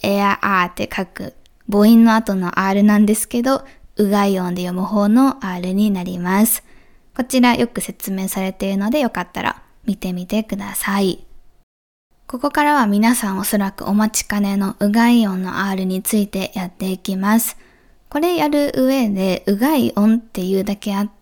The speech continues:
て、うがいっていうのがまず練習方法として出てきます。で、あとは慣れてない方がやると、結構喉に刺激が来る発音になってくるので、よかったら皆さん今のうちにお水だったり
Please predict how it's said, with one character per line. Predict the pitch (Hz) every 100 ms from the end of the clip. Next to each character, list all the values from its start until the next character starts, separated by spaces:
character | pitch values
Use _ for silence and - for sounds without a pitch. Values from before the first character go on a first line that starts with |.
| _
て、 | 196 180 - _ _ -
う | 214
が | 254 269
い | 262
っ | - _ -
て | 240
い | 233
う |
の | 220 202
が | 165 -
ま | 202
ず | 185
練 | 185 190
習 | 190 190
方 | 196 190
法 | 185 190
と | -
し | -
て | 202
出 | 190
て | - 185
き | - 185
ま | 190 214
す。 | - - - _ _ _
で、 | 247
あ | -
と | 339 - 226
は | 208 196 190
慣 | 226
れ | 320 320
て | 208
な | 202
い | 196
方 | 202 202 190
が | 196
や | 185 185
る | 190
と、 | - 190 185 - - -
結 | 302
構 | 214
喉 | 202 233 214
に | 190 190
刺 | -
激 | 202 208 208
が | 202 202
来 | - 214
る | 175 - _ -
発 | 202 -
音 | 202
に | 190
な | 202
っ | 208
て | 196
く | -
る | 190
の | 190 185
で、 | 185 190 185 - _ -
よ | 302
か | 262
っ |
た | 196
ら | 190
皆 | 196
さ | 208
ん | -
今 | 196 220
の | 233 233
う | 226
ち | 226 220
に | 214 208
お | 202
水 | 226 233 240
だ | 240
っ | 240
た | -
り | 170 -